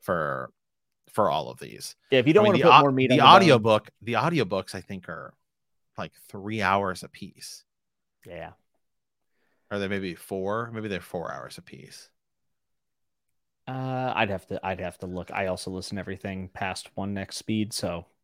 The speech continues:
Speaker 2: everything
Speaker 1: Right.
Speaker 2: I read is
Speaker 1: I think
Speaker 2: skewed,
Speaker 1: they're, I
Speaker 2: but
Speaker 1: think they're roughly, I think they're roughly four, maybe they're
Speaker 2: They're
Speaker 1: three to four, anywhere. Yeah.
Speaker 2: They're short.
Speaker 1: Three to four hours a piece. Yeah, 'cause the whole thing is, like, ten to twelve hours.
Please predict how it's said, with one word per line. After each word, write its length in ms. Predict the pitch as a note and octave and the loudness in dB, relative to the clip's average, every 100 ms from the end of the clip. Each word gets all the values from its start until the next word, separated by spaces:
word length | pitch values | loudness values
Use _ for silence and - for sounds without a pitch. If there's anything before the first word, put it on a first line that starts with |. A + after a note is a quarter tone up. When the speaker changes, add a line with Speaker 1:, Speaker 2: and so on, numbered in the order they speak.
| _ _ _ - | _ _ _ -12
Speaker 2:
everything 300 | F#2+ G2 G2 | -12 -6 -4
Speaker 1:
Right. 160 | F2+ | -4
Speaker 2:
I 60 | F2+ F2 | -6 -8
read 160 | F#2 | -10
is 240 | E2+ - - | -10 -12 -4
Speaker 1:
I 60 | A2 | 0
think 80 | F#2+ | 0
Speaker 2:
skewed, 120 | F#2+ | 0
Speaker 1:
they're, 120 | C3+ | 4
I 20 | |
Speaker 2:
but 120 | A#2 D3 | 4 4
Speaker 1:
think 100 | D3+ | 2
they're 100 | A#2+ | 2
roughly, 380 | G2+ - F#2+ - | 2 2 -4 -4
I 80 | B2 | -4
think 140 | C#3+ D#3+ | -2 0
they're 100 | A#2 | 2
roughly 320 | G2 - D#2+ | 0 -2 -10
four, 440 | - F#2 D#2+ - - | -8 -8 -8 -10 -10
maybe 200 | G#2 G2 | -8 2
they're 100 | G2+ | 2
Speaker 2:
They're 100 | - | 2
Speaker 1:
three 140 | D#3 | -2
to 80 | D3 | 0
four, 160 | - - | -2 2
anywhere. 320 | C3 G#2+ F2 _ - - _ _ _ _ _ - | 4 4 0 _ -20 -20 _ _ _ _ _ -6
Yeah. 140 | G#2 | 2
Speaker 2:
They're 100 | D#3+ | 4
short. 300 | - G#2+ - | 6 4 4
Speaker 1:
Three 120 | D#3+ F3+ | 4 6
to 80 | |
four 180 | C#3+ C3+ | 8 8
hours 160 | G#2 F#2+ | 6 4
a 60 | |
piece. 280 | F2 - - | -6 -16 -10
Yeah, 140 | G2+ - | -8 -4
'cause 140 | A#2+ | 2
the 40 | |
whole 200 | C3 F3+ | 6 6
thing 240 | D#3+ C#3+ A2+ | 6 -2 -4
is, 80 | G2 | -6
like, 140 | F2+ _ _ - | -8 _ _ -8
ten 220 | A#2 G2+ | -6 -4
to 80 | F2+ | -6
twelve 240 | F2 C2 | -8 -10
hours. 400 | G1+ G1+ - - | -14 -16 -18 -20